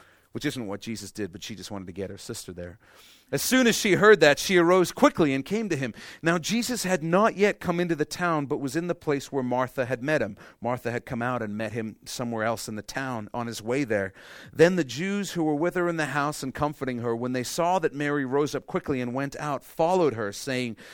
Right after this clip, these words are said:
"She's going to the tomb to weep there." Then, when Mary came to where Jesus was and saw him,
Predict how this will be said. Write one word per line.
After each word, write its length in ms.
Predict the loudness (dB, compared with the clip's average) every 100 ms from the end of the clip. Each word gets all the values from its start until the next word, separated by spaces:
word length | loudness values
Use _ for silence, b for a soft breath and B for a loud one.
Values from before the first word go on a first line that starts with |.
| B
"She's 220 | -6 -2
going 280 | 2 4 4
to 80 | 0
the 80 | 0
tomb 380 | -2 0 0
to 160 | -2 -4
weep 240 | -2 -4
there." 420 | 0 2 2 0 -8 b b b b b b -2
Then, 500 | 2 2 0 -8 -10
when 280 | -6 -4 -2
Mary 320 | 0 0 -2
came 340 | -4 -4 -4
to 80 | -4
where 220 | -4 -6
Jesus 440 | -6 -10 -8 -12 -8
was 220 | -8 -8
and 100 | -12
saw 300 | -8 -4 -4
him, 240 | -6 -12